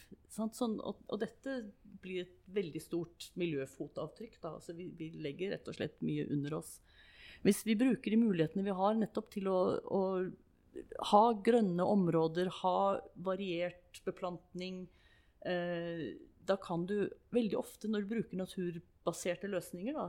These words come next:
eller naturen som, som, eh, hjelpemiddel, så, så vil du veldig ofte vinne på flere ting. Ikke bare på at du får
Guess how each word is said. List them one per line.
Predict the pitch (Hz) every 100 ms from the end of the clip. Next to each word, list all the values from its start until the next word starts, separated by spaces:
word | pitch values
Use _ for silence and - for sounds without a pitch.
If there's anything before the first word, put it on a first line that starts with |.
| 175
eller | 180 180 175
naturen | 185 196 - 170 202
som, | - 175 170
som, | 160 180 160 156
eh, | 160 156 147 - - - _ - - 147
hjelpemiddel, | 185 - 160 156 196 - _ _ _ _ _
så, | - - 208 190 185 175
så | 202
vil | 196 196
du |
veldig | 196 190
ofte | - 196
vinne | 220 165 165
på | 208
flere | 175 165 208
ting. | 294 190
Ikke | - 233
bare | 233 208 151
på | - 175 170
at | 165
du | 175 165
får | - 160